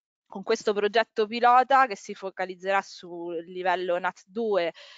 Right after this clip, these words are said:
dovrebbe durare un anno se, se solo, ma <laughs> strapperemo il secondo, eh, perché è molto ambizioso, è quello proprio di cercare di avere un set di indicatori europeo per le regioni,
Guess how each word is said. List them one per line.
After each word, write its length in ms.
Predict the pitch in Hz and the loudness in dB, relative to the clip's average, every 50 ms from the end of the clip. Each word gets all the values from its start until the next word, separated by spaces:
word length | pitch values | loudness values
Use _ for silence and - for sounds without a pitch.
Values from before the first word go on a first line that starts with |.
| - _ _ _ | -20 _ _ _
dovrebbe 480 | - 208 208 196 226 233 220 208 214 | -4 -4 -2 2 2 2 4 2 0
durare 520 | 208 208 214 220 220 214 208 202 202 190 - | 2 2 4 4 4 4 4 4 4 4 2
un 200 | - 240 233 226 | 2 0 0 2
anno 440 | 226 190 190 190 196 208 214 240 269 | 2 2 2 0 -2 -2 -2 -2 -2
se, 240 | - - - 208 196 _ | -2 -4 -8 -10 -10 _
se 180 | - - - | -20 -20 -20
solo, 560 | - - - 208 202 196 208 226 240 269 294 277 | -16 -6 -2 0 0 2 4 6 6 6 6 6
ma 200 | 214 185 185 - | 4 2 2 2
<laughs> 420 | - 202 226 - - 202 214 202 202 | 0 -4 -6 -6 -8 -10 -12 -14 -14
strapperemo 720 | 175 _ - - 214 _ - 202 202 214 208 202 196 196 196 | -18 _ -14 -14 -12 _ -6 -4 -2 -2 -2 -2 -4 -4 -4
il 100 | 220 208 | -4 -6
secondo, 560 | - - 220 214 254 285 311 320 330 320 381 427 - - - - - - - - | -4 -4 -2 2 2 2 2 0 -2 -2 -4 -4 -4 -12 -14 -14 -18 -18 -12 -4
eh, 220 | - 196 202 202 | 0 2 2 2
perché 300 | 214 226 190 - - 208 | 0 -2 -8 -6 -6 -6
è 40 | 185 | -2
molto 320 | 208 226 269 294 - - | 2 2 2 2 2 0
ambizioso, 640 | 196 214 196 220 - - - 262 254 - 294 302 - | 0 0 -2 -8 -8 -2 2 2 2 4 2 2 2
è 140 | - 220 - | 2 -2 0
quello 240 | - - 262 262 240 | 2 2 4 4 4
proprio 240 | 269 247 233 240 233 | 4 4 4 4 2
di 100 | 196 208 | 0 0
cercare 460 | - 220 214 - - 247 247 262 247 | -4 -4 -4 -2 0 2 2 2 2
di 180 | 214 214 208 - | 0 0 -2 0
avere 300 | - 214 214 240 247 240 | 0 2 2 0 0 0
un 120 | 214 208 | -2 -6
set 320 | - - 226 - - 226 | -4 -4 -4 -2 -2 -8
di 100 | 202 196 | -8 -8
indicatori 800 | 196 196 190 196 190 196 196 190 196 196 190 185 180 175 170 143 _ _ _ _ _ _ _ - | -8 -10 -10 -4 -2 -2 -2 0 -2 -2 -2 -2 -2 -4 -6 -8 _ _ _ _ _ _ _ -6
europeo 640 | 185 202 202 196 190 196 190 254 247 208 185 180 | -2 0 0 0 0 0 2 4 4 4 4 4
per 160 | 185 185 175 | 2 0 0
le 120 | 180 175 165 | 2 0 0
regioni, 680 | 170 175 175 - 170 165 160 165 185 208 233 262 277 | 0 -2 -10 -8 -6 -4 -4 -4 -4 -4 -4 -4 -4